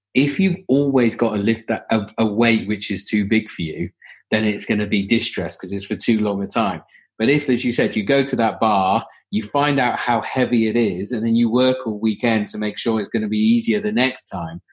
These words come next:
that's that eustress, isn't it? You know, it's positive, you're engaging, you're looking at this as a, as a fun challenge, as a growing challenge. Well, not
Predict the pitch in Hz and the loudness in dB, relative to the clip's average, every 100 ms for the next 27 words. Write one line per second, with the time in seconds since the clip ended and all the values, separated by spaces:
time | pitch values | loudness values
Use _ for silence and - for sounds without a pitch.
0 | - _ - 120 - - 117 117 131 127 | -20 _ -6 -4 0 0 2 4 4 2
1 | - 92 - 127 107 85 104 101 92 - | -4 -6 0 0 0 -6 -6 -6 -6 -10
2 | - 127 117 107 92 85 101 101 104 117 | -2 0 0 -2 -6 -4 -2 -2 0 2
3 | 120 117 104 92 98 101 127 131 117 107 | 4 2 0 -4 -4 2 2 2 0 0
4 | 107 101 110 107 107 - _ _ _ _ | -2 -4 -2 -2 -4 -6 _ _ _ _
5 | 117 120 117 - 139 139 127 117 95 90 | 0 0 0 0 2 4 2 0 -2 -2
6 | 90 92 107 113 123 131 131 120 110 90 | -4 -4 -2 -2 2 2 4 2 0 -4
7 | 87 123 190 - | -4 -2 -4 -4